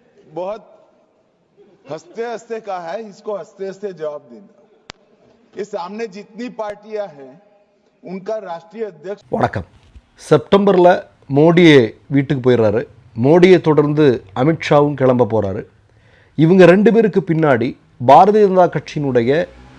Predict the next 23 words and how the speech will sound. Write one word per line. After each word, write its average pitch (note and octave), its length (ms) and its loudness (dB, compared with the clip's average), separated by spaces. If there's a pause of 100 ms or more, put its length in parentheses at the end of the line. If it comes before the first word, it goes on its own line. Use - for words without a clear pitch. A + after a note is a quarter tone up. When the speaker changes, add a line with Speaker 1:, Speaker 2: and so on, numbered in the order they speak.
(120)
Speaker 2:
இந்திய F3 280 2
நாட்டினுடைய D3 640 -2
தேசிய F#3+ 500 0 (100)
செயலராக C3+ 460 2
இருக்கக்கூடிய A2+ 640 -8 (400)
ஜே D3+ 300 6
பி G#3+ 180 0
நட்டா, C#3 380 2 (880)
அவரையும் G3+ 580 4
கிளம்ப D#3 400 0
சொல்லிட்டாங்க. G#2 380 -4 (400)
அதாவது, D#3 260 0
உங்களுக்கு D#3+ 260 0
நல்லா E3 200 4
தெரியும், E3 420 -2 (440)
கடந்த F#3+ 360 4
பத்து E3+ 300 0
மாதமா E3 460 0 (340)
பாஜக F3 580 2
என்று D#3 180 -6
சொல்லக்கூடிய C#3 560 -6
கட்சிக்கு D3+ 480 -6
தேசிய D#3+ 480 0